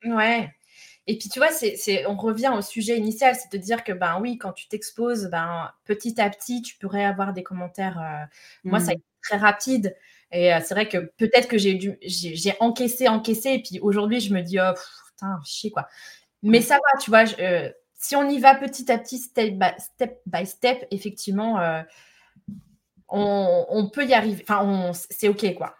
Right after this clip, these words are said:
Speaker 1: C'est
Speaker 2: Ouais.
Speaker 1: vrai que j'ai l'impression d'avoir rebattu le, les codes de, de LinkedIn en arrivant avec mon rose,
Speaker 2: Mmh.
Speaker 1: heu,
Speaker 2: Mmh.
Speaker 1: personal branding et mon, et mon tone and voice.
Speaker 2: Ouais.
Speaker 1: Bah, ça a peut-être, heu, bouleversé certaines personnes, mais, heu,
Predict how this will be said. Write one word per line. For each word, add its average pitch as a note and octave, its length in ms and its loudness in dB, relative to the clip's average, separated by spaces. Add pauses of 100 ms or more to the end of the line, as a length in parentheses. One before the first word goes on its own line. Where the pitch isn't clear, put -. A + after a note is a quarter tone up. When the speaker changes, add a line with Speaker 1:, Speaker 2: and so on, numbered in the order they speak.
(140)
Speaker 1:
C'est - 140 -2
Speaker 2:
Ouais. A3+ 120 6
Speaker 1:
vrai A#3+ 40 0
que - 60 -12 (420)
j'ai A#3 120 4
l'impression C4+ 300 2
d'avoir G3 340 4
rebattu C4+ 480 2
le, A3+ 140 2
les G3+ 200 -2
codes C4+ 240 0
de, F#3+ 280 0
de F3+ 140 -6
LinkedIn A#3 440 0
en F#3+ 60 -4
arrivant F#3+ 320 -6
avec F3 260 -4
mon F#3 220 -4
rose, G3 380 0
Speaker 2:
Mmh. F3 180 -2 (300)
Speaker 1:
heu, E3 320 -2
Speaker 2:
Mmh. D#3+ 120 -8 (220)
Speaker 1:
personal F3 280 -10
branding F3+ 440 -4
et E3 80 -6
mon, E3 280 -12 (360)
et F#3 60 -8
mon F3 160 -4
tone A3 240 0
and G3+ 120 2
voice. A3+ 480 2 (400)
Speaker 2:
Ouais. E3 320 -4 (720)
Speaker 1:
Bah, F#3 220 6
ça F3+ 140 2
a F3 40 -4
peut-être, B3 420 4
heu, A3+ 140 8
bouleversé B3+ 600 6
certaines G#3+ 400 -2
personnes, A#3 460 0
mais, E3+ 320 0
heu, D3+ 240 -4